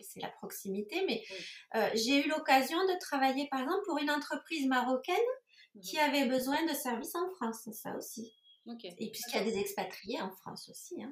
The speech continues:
Speaker 2: Eh oui, bien
Speaker 1: Euh,
Speaker 2: sûr. D'accord. Ok.
Speaker 1: <laughs> voilà.
Speaker 2: Ok.
Speaker 1: Mais effectivement, une entreprise de n'importe quel pays, dans un autre pays, ça fonctionne sans souci. Mm.
Speaker 2: Ok. C'est
Speaker 1: Tout à
Speaker 2: bien,
Speaker 1: fait.
Speaker 2: ça, c'est, c'est, franchement, c'est très, très malin, je trouve, parce que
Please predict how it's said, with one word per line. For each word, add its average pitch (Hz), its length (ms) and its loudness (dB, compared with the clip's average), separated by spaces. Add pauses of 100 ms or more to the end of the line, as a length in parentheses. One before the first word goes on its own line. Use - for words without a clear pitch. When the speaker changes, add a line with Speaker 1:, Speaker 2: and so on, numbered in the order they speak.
Speaker 2:
Eh 196 80 -8
oui, 175 160 -10
bien 185 120 -12
Speaker 1:
Euh, 170 140 -10
Speaker 2:
sûr. 196 80 -12 (420)
D'accord. 147 400 -10
Ok. 185 80 -6
Speaker 1:
<laughs> 214 440 -6
voilà. 226 240 0 (300)
Speaker 2:
Ok. 247 80 -6
Speaker 1:
Mais 294 160 4
effectivement, 330 460 0
une 302 180 0
entreprise 285 540 0
de 254 60 0
n'importe 254 500 0
quel 226 180 -4
pays, 240 420 -4
dans 214 280 -2
un 208 100 -6
autre 196 220 -6
pays, 208 240 -8
ça 214 160 -14 (120)
fonctionne 208 380 -12
sans 208 220 -10
souci. - 400 -20 (240)
Mm. 214 120 -6
Speaker 2:
Ok. 208 140 -14 (540)
C'est 202 100 -12
Speaker 1:
Tout 175 60 -8
à - 40 -6
Speaker 2:
bien, 175 140 -6
Speaker 1:
fait. 190 140 -20
Speaker 2:
ça, - 100 -20
c'est, 165 120 -14
c'est, - 240 -16
franchement, 180 440 -18
c'est 180 180 -18
très, - 200 -10
très 196 180 -10
malin, 180 320 -6
je 180 80 -12
trouve, 180 320 -14
parce 160 160 -16
que - 140 -16